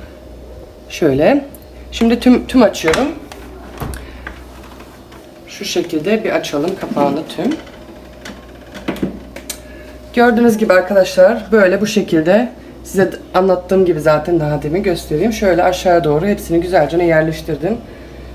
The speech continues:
Bence çok pratik oldu ve kullanışlı oldu. Aşağıya da zaten böyle kendi sepetine portakallarımı, limonlumu ve alt tarafa da sebzelerimi yerleştirdim şu şekilde.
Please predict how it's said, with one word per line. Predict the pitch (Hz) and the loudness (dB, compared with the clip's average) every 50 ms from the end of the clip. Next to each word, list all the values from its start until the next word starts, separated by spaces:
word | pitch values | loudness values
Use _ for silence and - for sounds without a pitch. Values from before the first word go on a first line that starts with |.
| - - | -2 0
Bence | 202 190 190 185 196 - | 2 2 2 0 -6 -8
çok | - - 220 214 214 - | -4 -2 -2 -2 -2 -2
pratik | - 180 180 - - - 175 | -6 -6 -4 -4 -4 0 2
oldu | 156 151 156 180 | 2 2 2 0
ve | 180 165 | -4 -4
kullanışlı | 156 - 170 165 165 165 165 - - 190 160 | -4 0 2 2 4 2 2 0 0 0 2
oldu. | 143 139 139 147 208 254 254 - - - - - - - - - | 2 2 2 0 0 0 -2 -4 -10 -16 -16 -16 -18 -16 -6 0
Aşağıya | - 208 208 214 - 233 214 196 165 151 | 2 2 2 2 2 4 4 4 4 4
da | 180 208 | 4 4
zaten | 202 202 185 175 175 - 202 202 196 175 | 4 4 4 2 2 0 0 0 2 4
böyle | 185 180 175 185 190 190 - - - - - - | 4 4 6 6 4 4 2 -2 -8 -8 -8 -6
kendi | - 175 190 180 180 175 180 180 185 180 | -2 0 2 2 4 4 2 2 0 0
sepetine | - - 196 - 175 170 - 165 165 180 214 214 - - - - - - - - - - - - - - - - - | 0 0 0 2 0 0 2 4 4 4 4 2 0 -6 -16 -16 -16 -16 -16 -16 -16 -16 -16 -16 -16 -16 -16 -6 0
portakallarımı, | - 202 196 - 196 - - 165 160 156 160 160 170 180 180 | 2 2 2 2 -2 0 2 2 2 2 2 2 2 2 2
limonlumu | 190 185 175 165 160 160 156 151 156 160 196 208 196 | 2 4 4 4 4 2 2 2 2 2 2 4 4
ve | 180 202 196 - | 4 4 4 4
alt | - 185 175 - - | 2 0 0 0 0
tarafa | 165 151 147 - - 156 156 | 2 2 2 2 2 2 4
da | 196 196 | 2 2
sebzelerimi | - - 190 165 156 160 175 170 170 170 175 170 180 185 180 - - - - - - - - | 2 2 0 0 0 0 0 2 4 2 4 4 2 0 0 -2 -6 -4 -2 -2 -2 0 2
yerleştirdim | 165 165 170 160 160 156 - - - 156 160 156 | 2 4 4 4 2 0 0 0 0 2 2 2
şu | 160 - 190 | 2 0 -2
şekilde. | - - 160 139 - 147 143 139 180 247 269 | 0 0 -2 0 0 0 2 4 2 2 2